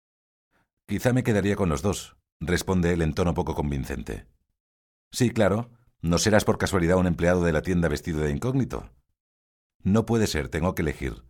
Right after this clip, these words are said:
uno u otro". Se mira al espejo por última vez. "Con el primero estoy más sexy. Ya está, decidido". Y vuelve a entrar en el probador para cambiarse. El chico está pasmado. "¿Vuestra amiga siempre es así?".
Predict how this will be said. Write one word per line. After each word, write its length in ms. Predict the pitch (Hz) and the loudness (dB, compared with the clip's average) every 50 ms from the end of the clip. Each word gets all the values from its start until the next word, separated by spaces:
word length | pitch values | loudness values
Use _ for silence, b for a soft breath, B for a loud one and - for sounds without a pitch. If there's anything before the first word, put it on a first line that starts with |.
| _ _ _ | _ _ _
uno 220 | - 135 151 143 | -2 0 0 2
u 100 | 139 123 | 0 0
otro". 320 | 117 - - - - - - _ _ _ _ _ _ _ _ _ _ _ _ _ _ _ _ | -2 -2 -6 -8 -10 -12 -14 _ _ _ _ _ _ _ _ _ _ _ _ _ _ _ _
Se 180 | - - 82 | -6 -4 -2
mira 200 | 76 85 87 101 | 0 0 0 0
al 80 | 92 90 | 0 -2
espejo 320 | 85 - 113 110 - 110 | -2 -2 -2 -2 -2 -2
por 120 | - 85 78 | -4 -2 -4
última 280 | 82 - - 69 67 | -4 -4 -4 -4 -4
vez. 320 | - 55 50 - - - _ _ _ _ _ _ _ _ _ _ _ _ _ _ _ _ _ - | -4 -6 -10 -12 -16 -20 _ _ _ _ _ _ _ _ _ _ _ _ _ _ _ _ _ -4
"Con 160 | - 123 117 | 0 2 2
el 100 | 117 - | 2 2
primero 280 | - 110 113 143 131 123 | 2 0 0 2 2 2
estoy 220 | 113 - 123 104 | 0 2 2 2
más 140 | 90 90 - | 2 2 0
sexy. 380 | - 82 - - - 52 - - _ _ _ _ - | 0 -4 -6 -6 -10 -10 -12 -12 _ _ _ _ -4
Ya 160 | 101 120 123 | 0 0 2
está, 220 | - - 73 55 | 2 0 -2 -4
decidido". 680 | 57 65 76 78 - 95 95 98 76 65 52 - - _ _ _ _ _ _ _ _ _ _ _ _ _ _ | -4 -4 -4 -4 -2 0 -2 0 -2 -2 -4 -6 -10 _ _ _ _ _ _ _ _ _ _ _ _ _ _
Y 120 | - 85 85 | -2 0 2
vuelve 220 | 110 117 113 117 | 2 2 2 2
a 20 | |
entrar 260 | 104 98 - 123 123 120 | 2 2 2 2 2 4
en 80 | 110 | 4
el 140 | 101 92 - | 2 2 2
probador 400 | 90 87 76 73 78 101 98 - | 0 2 2 2 2 0 0 0
para 160 | - 92 90 | 0 -2 0
cambiarse. 540 | - 82 76 69 65 60 - - - 53 - _ _ _ _ _ _ _ _ _ _ _ _ _ _ _ _ _ _ _ _ _ _ _ _ _ _ _ _ | 0 -2 -2 -2 -2 -4 -6 -8 -12 -12 -14 _ _ _ _ _ _ _ _ _ _ _ _ _ _ _ _ _ _ _ _ _ _ _ _ _ _ _ _
El 220 | - 82 80 73 | -2 -2 -2 -2
chico 240 | - 131 131 - 113 | -2 -4 -2 -2 -2
está 180 | 101 - 107 - | -2 0 0 0
pasmado. 500 | 98 82 67 64 62 53 53 50 - - - - _ _ _ _ _ _ _ _ _ _ _ _ _ _ _ - | 0 -2 -4 -4 -6 -6 -8 -10 -12 -16 -20 -20 _ _ _ _ _ _ _ _ _ _ _ _ _ _ _ -16
"¿Vuestra 360 | 87 - 78 78 - - 73 | -10 -6 -6 -6 -4 -4 -4
amiga 240 | 69 76 87 123 135 | -2 -2 -2 -2 -2
siempre 320 | - 110 87 71 69 73 | -2 -2 -2 -2 -2 -4
es 80 | 65 - | -6 -6
así?". 340 | - - 92 117 135 - | -6 -8 -8 -8 -10 -10